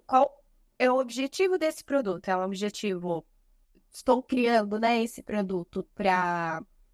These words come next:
ajudar a aumentar a receita da empresa, estou criando ele porque eu quero ocupar um white space, é um espaço que não existe no mercado e eu vi aí como oportunidade.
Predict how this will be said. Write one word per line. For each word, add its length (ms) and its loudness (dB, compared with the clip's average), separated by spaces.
ajudar 380 2
a 40 6
aumentar 360 0
a 20 -2
receita 720 -2
da 100 -8
empresa, 840 0
estou 320 -2
criando 680 0
ele 340 0
porque 320 -8
eu 60 -2
quero 340 2
ocupar 520 2
um 120 -2
white 280 0
space, 600 -4
é 60 0
um 80 -6
espaço 540 -6
que 80 -4
não 180 2
existe 540 -2
no 100 -4
mercado 500 0
e 40 -2
eu 120 -2
vi 160 -2
aí 220 2
como 260 -2
oportunidade. 1160 0